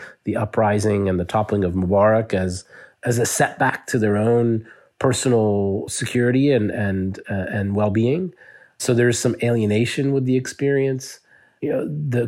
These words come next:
capacity to organize and to engage in political life is very limited at the moment. There isn't Egyptian politics at the moment. And those who engage in, in, and try to engage in politics, uh, do so at great risk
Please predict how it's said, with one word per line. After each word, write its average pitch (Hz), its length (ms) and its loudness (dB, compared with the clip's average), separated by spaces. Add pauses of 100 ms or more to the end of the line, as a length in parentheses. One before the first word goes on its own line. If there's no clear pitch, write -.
(120)
capacity 131 880 0
to 120 800 2 (760)
organize 110 720 2
and 107 160 0
to 123 100 -2
engage 117 480 2
in 127 120 2
political 107 520 0
life 90 480 -4 (240)
is 110 200 -4
very 123 280 0
limited 107 540 0
at - 140 -8
the 98 60 -6
moment. 80 380 -6
There 127 220 0
isn't 165 420 2
Egyptian 101 400 -4
politics 87 520 -6
at 117 80 -14
the 95 80 -8
moment. 80 400 -6
And 117 340 -2 (140)
those 143 240 4
who 151 100 2
engage 143 420 2
in, 120 220 -2
in, 110 260 -2
and 104 200 -4
try 165 260 2
to 123 100 2
engage 98 360 -2
in 90 80 -6
politics, - 500 -6 (560)
uh, 120 140 -2
do 127 200 4
so 156 240 4
at 135 60 2
great 139 220 2
risk - 440 -2